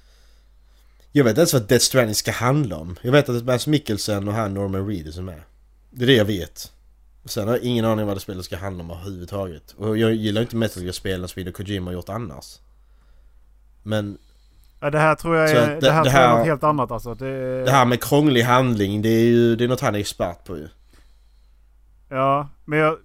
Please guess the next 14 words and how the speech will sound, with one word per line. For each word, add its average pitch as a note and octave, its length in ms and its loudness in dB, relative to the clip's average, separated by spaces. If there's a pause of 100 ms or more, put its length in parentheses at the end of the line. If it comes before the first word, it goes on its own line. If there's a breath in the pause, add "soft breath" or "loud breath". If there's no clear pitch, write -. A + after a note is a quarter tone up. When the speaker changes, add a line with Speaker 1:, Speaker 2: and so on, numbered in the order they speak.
Speaker 2:
jag D#3 180 -4
tror E3 160 0
ändå D#3 160 2
att C#3 80 -2
det D3+ 80 -4
här, C#3 220 -4 (320)
jag D3 140 -2
har D3 100 4
kollat D#3 260 0
på D3 100 -6
det C#3+ 60 2
här C3+ 320 -2 (580)
en C3+ 180 -8
del G#2+ 380 -8